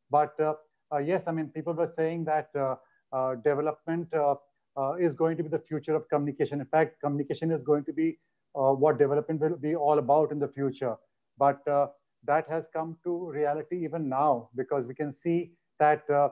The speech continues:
while we are trapped at home, and like we heard from our, uh, former speakers,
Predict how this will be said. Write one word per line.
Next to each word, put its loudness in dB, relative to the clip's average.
while 4
we -2
are -2
trapped -4
at -4
home, -2
and -2
like -2
we -6
heard -6
from -6
our, 0
uh, -6
former 0
speakers, 0